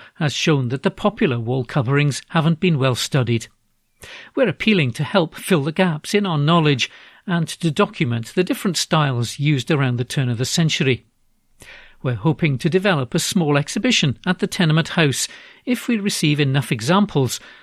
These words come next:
and those wishing to send in their examples can do so via our Facebook page. Together,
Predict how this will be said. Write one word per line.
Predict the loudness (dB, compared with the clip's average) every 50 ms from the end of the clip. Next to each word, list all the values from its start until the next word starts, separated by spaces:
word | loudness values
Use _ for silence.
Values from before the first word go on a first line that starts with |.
| -20 _ _
and | -2 -2 0 2
those | 0 0 0 0 0
wishing | 0 0 0 0 0
to | -2 -2
send | -2 -2 0 0 2 2
in | 2 2 2
their | 2 0 0 -2
examples | -2 -2 0 0 2 2 2 0 0 0 0 -2 -8 -16 -10 _
can | -2 -2 0
do | 0 -2 -2
so | 0 0 0 0
via | 2 0 0 2 0 0 -2
our | 0 0 0 0
Facebook | 0 0 0 0 0 0 -2 -4 -4 -4 -6
page. | -4 -2 0 0 0 0 -2 -6 -8 -10 _ _ _ _ _ _ _ _ _ -20 -20 -20 -20 -20 -20 _ _
Together, | -6 -2 2 2 2 4 4 2 0